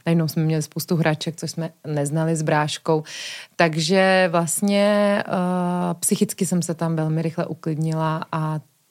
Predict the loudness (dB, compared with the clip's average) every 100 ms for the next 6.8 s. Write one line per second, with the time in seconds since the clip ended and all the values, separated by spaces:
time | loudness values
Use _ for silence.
0 | _ _ -4 -2 0 2 2 2 0 0
1 | -2 -2 -2 -4 0 0 2 0 0 -2
2 | 0 0 0 -2 -2 0 0 2 2 2
3 | -2 -2 0 0 -2 -4 -6 -4 -4 -4
4 | -8 -18 -18 -18 -12 -4 0 2 4 4
5 | 4 0 0 0 2 0 0 0 -4 -2
6 | -2 -2 0 2 2 4 2 2